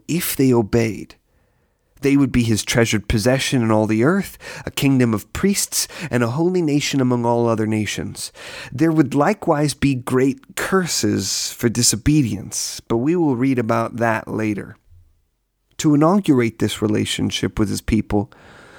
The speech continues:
Yahweh came near to them at Mount Sinai in thunder, lightning, a thick cloud, a very loud trumpet blast, and smoke. In the context of what we have read so far in the Bible,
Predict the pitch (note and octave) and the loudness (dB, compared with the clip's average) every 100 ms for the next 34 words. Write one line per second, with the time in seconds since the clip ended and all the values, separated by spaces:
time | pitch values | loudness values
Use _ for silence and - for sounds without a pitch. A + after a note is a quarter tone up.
0 | - - B2 B2+ - D3+ C#3 - C3 A2+ | -16 -2 0 0 0 0 0 0 2 4
1 | A2 G#2+ A#2 A#2 G#2+ G#2 G#2 G#2 A2+ G2+ | 4 4 4 4 2 0 0 -2 -4 -2
2 | - A2 G#2 G#2 G#2 G#2 G2+ G2 - A2+ | 0 2 2 2 2 0 -2 -4 0 2
3 | A#2 G#2+ G#2+ F#2+ - - - G#2+ G#2+ G2+ | 2 2 0 -2 -10 -10 0 2 2 2
4 | A2 A2 G#2+ G#2+ - - C#3 _ - A#2 | 0 2 2 0 -2 -4 -4 _ -4 0
5 | G#2 G#2 G#2 - - D3+ A2 G#2+ A#2+ C#3+ | 0 0 -2 -4 -10 -2 -2 0 0 2
6 | D3 C3+ A#2 A#2 G#2 - G#2+ G#2 - G#2 | 4 4 2 0 0 -2 0 0 0 2
7 | G#2 G2 G2+ - - - F#2+ F#2+ - F#2+ | 2 2 -2 -8 -8 -6 -4 -4 -4 0
8 | G2 F#2+ - - _ _ _ _ _ _ | 0 -2 -8 -18 _ _ _ _ _ _
9 | - - A#2+ A#2+ - - D3 E3+ F3 D3+ | -20 -6 -2 0 -2 -2 -2 0 -2 -2
10 | - B2+ A#2+ A#2+ B2+ A#2 A#2+ B2 - A2+ | -2 -2 0 0 0 2 0 -2 -2 -2
11 | A#2 A2+ G#2+ G2 G#2 G#2 G#2+ | 0 2 2 2 2 2 0